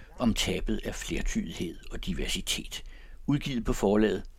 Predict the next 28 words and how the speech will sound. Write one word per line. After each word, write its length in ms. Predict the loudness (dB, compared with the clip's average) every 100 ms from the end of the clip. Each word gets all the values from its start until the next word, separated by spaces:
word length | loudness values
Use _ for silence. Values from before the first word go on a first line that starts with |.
| -16 -10 -2
Amok 380 | 2 2 0 0
Books. 440 | 0 0 -6 -6 -8 -12 -18 -18 -18 -18 -18 -18 -20 -20 -18 -18 -18 -18 -20 -18 -18 -20 -20 -18 -6 2
Egon 300 | 6 6 8
Clausen 380 | 8 8 6
havde 160 | 6 8
læst 320 | 6 4 0
Albert 340 | 2 2 2 2
Snebens 640 | 2 4 4 2 -2 -6 -2
og 220 | -2 -2 -6 -6
Jonas 420 | -4 0 0 0
Kulratjes 880 | -2 -4 -6 -4 -2 0 2 0 0 -4 -8
Sorte 400 | -4 -2 0 0
Huller, 400 | 0 0 -2 -4 -10 -14 -4
Jagten 400 | -2 0 0 -2
på 120 | 0
universets 560 | -2 -2 -2 -2 0 -2
smukke 380 | -2 -2 -4 -2
hemmeligheder, 500 | 0 2 4 4 2 -2 -16 -16 -14 -14 -14 -6 4
der 80 |
udkom 380 | 6 8 6 4
på 140 | 2 -2
People's 360 | 2 4 2 0
Press 400 | 0 0 -2 -6 -8 -10 -10
i 60 |
to 180 | -4 -4 -4
tusind 300 | -8 -8 -6
og 60 |
fireogtyve. 520 | -6 -6 -4 -6 -6